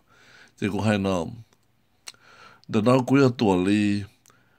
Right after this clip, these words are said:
bên một cổ ở làng nụ mùa, giờ cho ua lũ công trình ở mò nó, ê cũng mua ở bên lò lù xã thọ hải donation đời.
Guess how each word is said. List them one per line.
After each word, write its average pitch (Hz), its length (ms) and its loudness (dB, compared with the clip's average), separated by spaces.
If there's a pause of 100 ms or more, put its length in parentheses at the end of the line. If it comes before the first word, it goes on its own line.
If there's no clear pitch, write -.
(160)
bên 156 160 -4
một 139 160 0
cổ 95 240 -2
ở 135 80 4
làng 123 220 4
nụ 98 80 0
mùa, 98 640 4 (240)
giờ 107 220 -2
cho 98 300 0 (600)
ua 104 200 0
lũ 120 240 0
công 120 220 -2
trình 95 440 -4 (140)
ở - 140 -10
mò 92 200 -6
nó, 90 360 -6 (600)
ê 104 100 -2
cũng 110 240 -2
mua 110 160 4
ở 123 60 4
bên 127 240 2
lò 95 140 4
lù 90 300 -2
xã 98 260 -2
thọ 98 140 -6
hải 95 220 -4
donation 104 480 -4
đời. 87 280 -6